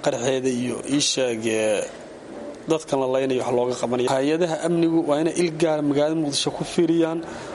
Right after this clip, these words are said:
waa inay shaqadooda hadda sida ay tahay ay ka laba jibaaraan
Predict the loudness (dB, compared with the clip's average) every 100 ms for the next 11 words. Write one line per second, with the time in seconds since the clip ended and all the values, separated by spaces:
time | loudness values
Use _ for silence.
0 | -2 2 4 2 0 -2 -4 0 2 2
1 | 2 0 0 0 -2 2 2 2 0 -2
2 | 0 0 -2 -4 -10 -10 -10 -10 -2 -2
3 | 0 2 2 2 2 0 0 2 2 2
4 | 0